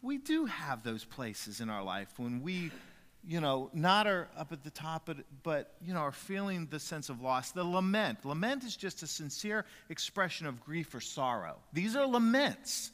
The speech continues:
The scripture ha-, is full of laments. The book of Lamentations is a book of laments. Psalms and, and the prophets, Jeremiah, laments, cries out to God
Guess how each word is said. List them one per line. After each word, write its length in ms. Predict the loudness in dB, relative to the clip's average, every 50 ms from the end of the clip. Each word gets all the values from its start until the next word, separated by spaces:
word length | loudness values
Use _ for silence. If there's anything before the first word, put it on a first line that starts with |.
| -14 -20 -20 -20 -16 -8 -4
The 60 | -2
scripture 680 | -2 0 0 0 0 0 0 0 2 4 2 2 0 -4 -12 -14 -8
ha-, 300 | -4 0 2 2 2 4
is 140 | 2 0 -2
full 360 | -2 -4 -2 0 0 2 2
of 120 | 0 0 2
laments. 380 | 2 4 4 4 4 4 2
The 100 | -2 -2
book 220 | 2 2 0 2 0
of 120 | 0 4
Lamentations 1080 | 4 4 6 6 4 2 0 2 2 2 4 4 2 2 2 2 2 0 -2 -6 -8 -10 -12 -18 -20 -12 -2
is 160 | -2 2 2 2
a 60 | 2
book 260 | 4 2 2 2 2
of 160 | -4 -4 0
laments. 500 | 0 2 2 4 4 4 4 2 0 -4 -10 -14 -16 -12
Psalms 760 | -8 -6 0 2 4 6 8 8 10 8 8 6 4 2 2
and, 180 | 0 0 0 -2 -6 -14 -8 -2
and 160 | 0 2 2
the 60 | 0
prophets, 500 | -2 0 4 6 6 6 6 2 -4 -6
Jeremiah, 720 | -4 0 2 4 4 6 6 6 6 6 6 6 4 4 2
laments, 580 | 2 0 0 2 2 2 4 2 2 0 -2 -8
cries 440 | -12 -14 -14 -12 -8 -8 -6 -2 -2
out 220 | -2 -2 -4 -6
to 100 | -10 -8
God 500 | -2 2 4 6 6 6 6 4 2